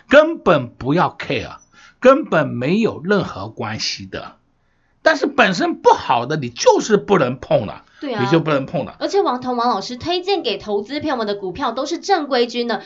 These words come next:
Speaker 2: 都不用担心的。
Speaker 1: 我讲的都是除了正规军以外，就跟你讲了，就是黑手股嘛、啊，
Speaker 2: <laughs>
Speaker 1: 黑手股他们都会有人在照顾的啦，好不好？你不要那么 care 嘛，不要那么傻乎乎的嘛。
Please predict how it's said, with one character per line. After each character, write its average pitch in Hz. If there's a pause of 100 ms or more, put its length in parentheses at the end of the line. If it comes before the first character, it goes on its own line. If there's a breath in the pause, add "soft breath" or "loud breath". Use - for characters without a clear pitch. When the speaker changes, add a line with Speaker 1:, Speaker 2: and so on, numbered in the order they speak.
Speaker 2:
都 392
不 359
用 311
担 220
心 202
的。 -
Speaker 1:
我 220
讲 135
的 147
都 185
是 - (320)
除 -
了 151
正 135
规 123
军 117
以 98
外， 95
就 135
跟 127
你 123
讲 110
了， -
就 131
是 113
黑 131
手 101
股 -
嘛、 240
啊， 226 (120)
Speaker 2:
<laughs> -
Speaker 1:
黑 202
手 143
股 113
他 139
们 143
都 147
会 151
有 95
人 90
在 120
照 127
顾 117
的 -
啦， -
好 -
不 143
好？ 156 (220 loud breath)
你 131
不 -
要 262
那 202
么 196
care 160
嘛， 95
不 175
要 208
那 220
么 226
傻 -
乎 147
乎 147
的 139
嘛。 95